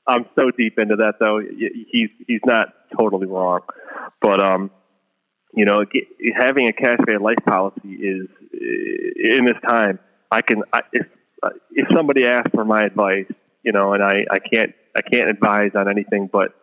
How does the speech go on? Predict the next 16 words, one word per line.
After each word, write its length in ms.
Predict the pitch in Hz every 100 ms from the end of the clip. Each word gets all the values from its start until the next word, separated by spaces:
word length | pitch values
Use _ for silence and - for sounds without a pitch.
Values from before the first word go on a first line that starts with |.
| _ -
but 120 | 98
life 180 | 110 120
insurance. 360 | 101 107 98 -
I'm 120 | 92
like, 180 | 95 101
Okay, 300 | - 107 98 - _ _ _ _ _ - - -
well, 240 | 120 117 117
what, 240 | 127 123 _ _ -
I 60 |
can 160 | 117 113 - 147
show 120 | 143
you 180 | 143 135
a 40 |
plan 520 | - 143 123 101 92 95 -
that 140 | 104
involves 360 | 101 98 101